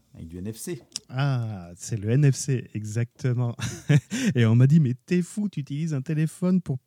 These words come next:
Speaker 2: payer, euh, sur, en sans contact. Et, euh, si quelqu'un s'approche avec une antenne fraudeleuse, il peut te choper le numéro. » Oui, sauf que, ben, justement,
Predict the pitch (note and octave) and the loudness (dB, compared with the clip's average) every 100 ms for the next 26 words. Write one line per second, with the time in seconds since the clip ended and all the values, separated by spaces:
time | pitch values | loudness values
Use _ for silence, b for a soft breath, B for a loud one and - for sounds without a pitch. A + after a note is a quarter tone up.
0 | - E3+ F3+ F#3 F3+ E3 C#3+ C#3 C#3+ C#3 | -2 0 2 0 0 -2 -2 -2 -2 -2
1 | C3+ B2+ - - C3 C3 C3+ C3 F3 - | -4 -6 -10 -4 -4 -2 -2 -2 -2 -4
2 | E3 A3+ G#3+ - C#3+ C3+ C#3 B2 B2+ - | -6 -6 -8 -4 -2 0 0 -2 -4 -6
3 | E3 C#3+ D#3+ D3 C3+ D3+ C#3 B2+ C3+ - | -6 -2 -2 -2 -6 -6 -4 -4 -4 -6
4 | C3 C3 C#3 - C#3 C3 D3 C#3+ A2+ A2+ | -6 -4 -4 -4 -6 -4 -4 -6 -8 -8
5 | A#2 G#2+ _ - B2 - D#3 - D#3+ D3 | -8 -10 _ -16 -12 -10 -10 -8 -8 -8
6 | D3 E3 F3+ F3+ - B B B B - | -8 -6 -6 -8 -12 B B B B -6
7 | C3 B2 G2 - C3+ A#2+ - F2 F2 F2+ | -4 -4 -8 -4 -2 -2 -8 -10 -10 -14
8 | - A#2+ C3 B2+ | -10 -6 -6 -6